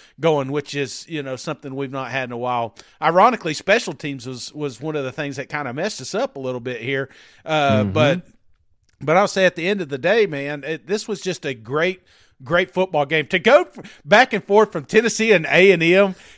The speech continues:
Speaker 1: to this, it's like, <laughs> you know, I, even as a Vol fan, I was like, I, I caught myself kinda watching the, the, just the firepower over there.
Speaker 2: Right, and you gotta remember, Shane, this was the, uh, number thirteenth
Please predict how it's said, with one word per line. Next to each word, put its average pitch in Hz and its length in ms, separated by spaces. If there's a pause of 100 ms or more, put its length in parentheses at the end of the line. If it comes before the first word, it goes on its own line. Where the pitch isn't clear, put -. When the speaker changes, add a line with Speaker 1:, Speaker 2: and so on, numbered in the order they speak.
Speaker 1:
to 180 160
this, 185 480
it's 185 160
like, 175 260 (260)
<laughs> - 200
you 285 160
know, 254 240
I, 214 240
even 254 260
as 180 140
a 156 40
Vol 208 280
fan, 175 260
I 185 60
was 175 100
like, 165 340
I, 190 60 (160)
I 180 60
caught - 280
myself 208 400
kinda 208 220
watching 196 480
the, 151 280
the, 143 220 (300)
just 175 180
the 160 100
firepower 151 680
over 120 220
there. 107 260 (500)
Speaker 2:
Right, 170 220
and 143 320
you 151 80
gotta 156 220
remember, 165 320
Shane, 156 240
this 165 180
was 139 220
the, 131 280
uh, 127 140
number 135 220
thirteenth 180 720